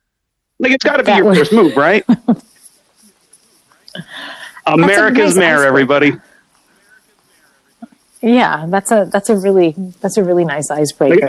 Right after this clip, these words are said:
Speaker 1: Like, like, I would introduce
Speaker 2: Okay,
Speaker 1: myself,
Speaker 2: so
Speaker 1: like,
Speaker 2: there's
Speaker 1: in the
Speaker 2: that.
Speaker 1: Borat
Speaker 2: We'll, we'll go
Speaker 1: voice.
Speaker 2: with that.
Speaker 1: Very nice.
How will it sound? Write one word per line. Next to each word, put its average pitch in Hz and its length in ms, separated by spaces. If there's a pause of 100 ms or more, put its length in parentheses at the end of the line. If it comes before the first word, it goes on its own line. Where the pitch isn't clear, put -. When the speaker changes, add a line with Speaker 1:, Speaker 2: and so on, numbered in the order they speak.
(100)
Speaker 1:
Like, 196 80
like, 233 100
I 247 40
would 240 120
introduce 208 400
Speaker 2:
Okay, 175 140
Speaker 1:
myself, 170 220
Speaker 2:
so 233 120
Speaker 1:
like, 220 120
Speaker 2:
there's 202 100
Speaker 1:
in 170 60
the 160 100
Speaker 2:
that. 165 100
Speaker 1:
Borat 151 320
Speaker 2:
We'll, - 140
we'll 208 80
go 196 80
Speaker 1:
voice. 156 60
Speaker 2:
with 156 100
that. 170 320 (2000)
Speaker 1:
Very 156 260
nice. 165 800